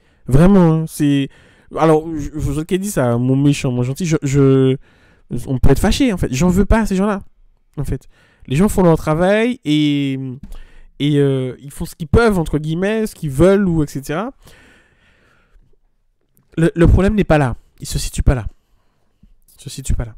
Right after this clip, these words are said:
quand même, je pense. Voilà, non mais c'est très intéressant d'avoir écouté Ch-, Ch-, Charles Larcher parce qu'on voit bien qu'il y a une offensive qui a été faite de ce point de vue-là.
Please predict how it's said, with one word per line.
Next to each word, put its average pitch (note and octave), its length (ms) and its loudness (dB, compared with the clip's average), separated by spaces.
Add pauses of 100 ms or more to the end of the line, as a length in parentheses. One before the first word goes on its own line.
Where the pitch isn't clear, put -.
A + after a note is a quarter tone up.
(180)
quand - 120 -16
même, - 100 -14 (480)
je - 120 -8
pense. - 300 -6 (1160)
Voilà, B2+ 180 -2
non E3+ 100 -2
mais C#4 100 0
c'est A3 100 -2
très C#4 200 -2
intéressant B3+ 420 -4
d'avoir F#3+ 240 -6
écouté - 240 -6
Ch-, - 200 -12
Ch-, E3 320 -6
Charles D#3+ 260 -6
Larcher D#3 300 -6
parce - 160 -4
qu'on F3 80 -8
voit E3 140 -4
bien G#3+ 120 -4
qu'il A3 120 -4
y - 20 0
a - 20 -2
une E3 80 -4
offensive E3+ 340 -10
qui - 100 -10
a - 20 -4
été D#3 160 -10
faite D#3 120 -12
de D3+ 60 -10
ce D3+ 120 -10
point C#3 120 -10
de C3 80 -12
vue-là. B2 160 -14